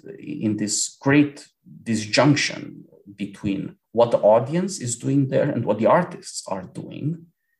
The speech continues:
what, what a catastrophe modern society, so to speak, has become. It is, is no longer, it is no longer able to recognize art as a depiction that therefore is judged by whether it, uh, resembles the thing it depicts.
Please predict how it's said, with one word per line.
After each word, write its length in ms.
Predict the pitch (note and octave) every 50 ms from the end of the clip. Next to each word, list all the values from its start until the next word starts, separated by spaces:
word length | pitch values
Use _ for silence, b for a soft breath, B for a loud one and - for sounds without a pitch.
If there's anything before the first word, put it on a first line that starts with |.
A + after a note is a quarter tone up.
| _ _ _ -
what, 440 | - A2 A#2 A#2+ A#2 - - -
what 220 | - B2 B2+ - -
a 80 | C3+
catastrophe 600 | B2 - - - - - - - - A2+ - G#2+
modern 300 | G2+ G2+ A2+ A#2 A2+ G#2+
society, 420 | A2+ - - - - A2+ B2 - B2
so 120 | - -
to 100 | - -
speak, 220 | - - A#2+ A2+ -
has 240 | C3+ A#2 G#2+ -
become. 580 | - - G#2 - - - - - - - D3+ - -
It 120 | _ -
is, 180 | G#2 - - -
is 180 | - G2+ G2
no 100 | A2 A2
longer, 480 | A2 A2+ A#2 A#2 A2+ A2 A2+ A#2+ - - - _ _
it 120 | A2+ A2+ -
is 100 | G#2 G#2
no 100 | A#2 A2
longer 240 | A#2 A#2+ A2+ A2+ A2+
able 240 | A2+ A#2+ A#2+ A#2 A2
to 120 | - G#2
recognize 800 | G#2 C3 D#3+ - - C3 A2+ A2+ - - - D#3+ E3 - b b b b b b b _ _ -
art 360 | G3 G3 G3+ G#3+ G#3+ - - -
as 440 | G#3+ G#3 F#3+ - - - B B B B B _ _ _ - -
a 60 | G2+ G2+
depiction 840 | G2+ - A2 - - G3+ G3+ - - - - - G#2+ C#3 - - _ _ _ _ _ _ -
that 320 | - G2+ G#2 - - - G#2
therefore 360 | A#2 A2+ A2+ - - G#2+ G2+
is 180 | G2+ G2 G2
judged 480 | G2 - - B2+ C3 D3 C3+ - - -
by 120 | - -
whether 560 | - - G#2+ - - - - - - - - -
it, 200 | - - - -
uh, 340 | - - - - - - -
resembles 720 | - - G2+ G2+ F#2+ - C3+ D3+ E3 D#3+ - - - - -
the 80 | -
thing 240 | - - F#2+ G2+ -
it 140 | - - -
depicts. 600 | - - _ - - E3+ - - - - -